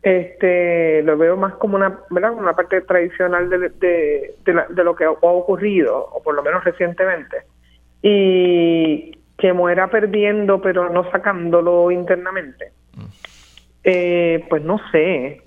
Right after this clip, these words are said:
Speaker 1: eh, ¿quién podría ser, eh, un, un candidato del Partido Demócrata que pudiera ir contra, contra Trump? Pero
Speaker 2: Ujú.
Speaker 1: es que Trump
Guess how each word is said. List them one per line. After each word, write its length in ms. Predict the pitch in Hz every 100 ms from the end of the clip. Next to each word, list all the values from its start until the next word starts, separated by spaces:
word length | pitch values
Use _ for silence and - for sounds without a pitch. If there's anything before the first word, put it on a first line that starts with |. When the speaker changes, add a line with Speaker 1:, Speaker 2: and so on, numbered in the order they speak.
| _
Speaker 1:
eh, 400 | 175 165 160 156 -
¿quién 300 | 180 185 202
podría 500 | 202 185 185 190 185 -
ser, 400 | 185 208 139 117
eh, 680 | 165 151 147 147 139 143 - -
un, 500 | 170 165 165 165 160
un 120 | 170
candidato 580 | 170 175 170 160 190 202
del 80 | 170
Partido 360 | 147 147 151 147
Demócrata 520 | 151 214 202 156 147
que 100 | 151
pudiera 480 | 143 151 151 180 175
ir 140 | 175
contra, 680 | 175 160 160 147 135 127 123 -
contra 320 | 165 151 135
Trump? 300 | 185 247 - - -
Pero 160 | 175 156
Speaker 2:
Ujú. 80 |
Speaker 1:
es 60 | 156
que 120 | 196
Trump 320 | 190 185 226